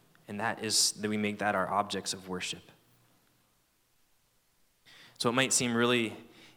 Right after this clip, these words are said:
egotistical for God to say, "You must worship me," and he's pleased with that. But for one, he is the only thing that is worthy of worship. He is the creator, the Lord of the universe, the good Father,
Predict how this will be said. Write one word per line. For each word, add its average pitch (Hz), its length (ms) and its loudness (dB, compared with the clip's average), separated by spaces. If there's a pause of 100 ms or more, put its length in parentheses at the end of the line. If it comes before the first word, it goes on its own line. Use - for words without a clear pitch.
(140)
egotistical 120 840 0
for - 160 -6
God 107 240 4
to 104 60 -4
say, 104 280 0
"You 104 140 -4
must 107 260 -2
worship 107 340 -2
me," 101 400 -6
and 101 80 -12
he's 92 140 -6
pleased 113 340 -6
with 95 120 -12
that. 90 260 -10 (2250)
But 92 100 -8
for 113 100 -8
one, 117 400 0 (580)
he 120 300 -6
is 110 200 -2
the 104 180 -6 (120)
only 117 180 -4
thing 107 560 -8
that 98 140 -8
is 98 140 -6
worthy 98 520 -6 (880)
of 101 200 -6
worship. 90 360 -8
He 117 160 -2
is 107 160 -2
the 104 80 -4
creator, 98 540 -4 (480)
the 110 100 0
Lord 113 320 2
of 101 100 -2
the 101 60 -6
universe, 90 640 -4 (240)
the 113 80 -2
good 117 280 6
Father, 107 540 4